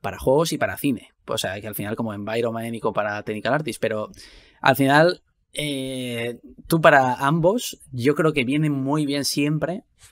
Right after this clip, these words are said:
tener una base primera de tres D, o sea, para tener un poco de visión espacial y para saber un poco, pues, moverte en los, en estos, en estos programas y para hacerte un poco la,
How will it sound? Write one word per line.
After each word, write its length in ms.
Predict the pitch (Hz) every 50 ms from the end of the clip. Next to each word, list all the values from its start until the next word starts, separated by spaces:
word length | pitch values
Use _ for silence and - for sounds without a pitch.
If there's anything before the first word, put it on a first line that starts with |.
| _ _ _ _
tener 340 | - 120 120 117 123 123
una 220 | 135 139 139 127 120
base 280 | 120 120 120 - 139
primera 380 | 131 151 135 120 117 117 120 127
de 100 | 127 123
tres 240 | 107 123 113 107 104
D, 200 | 98 98 92 - -
o 40 | 117
sea, 160 | - 113 107
para 180 | - 107 107 107
tener 180 | - 107 104 113
un 60 | 113
poco 220 | 107 117 - 127 117
de 320 | 113 110 107 107 107 107
visión 320 | 104 - 104 - - 113 110
espacial 560 | 110 - - 113 - 139 135 147 165 165 - _ _ _ _ - _ _ _ _ _ _ -
y 160 | - - 120
para 160 | - 120 113
saber 240 | - 120 104 110 113
un 100 | 117 107
poco, 540 | - 113 107 - 120 123 131 127 131 - 101
pues, 220 | - 110 - -
moverte 400 | - 110 107 107 107 107 - 113
en 80 | 117 117
los, 140 | 123 123 - -
en 80 | 160
estos, 180 | 135 - 131 - -
en 140 | - 120
estos 200 | 113 110 - 110
programas 480 | - - 101 101 104 117 107 110 - -
y 60 | -
para 140 | - 98 -
hacerte 200 | 104 117 110 107
un 60 | 101
poco 180 | 101 110 101 107
la, 320 | 104 101 104 104 104 -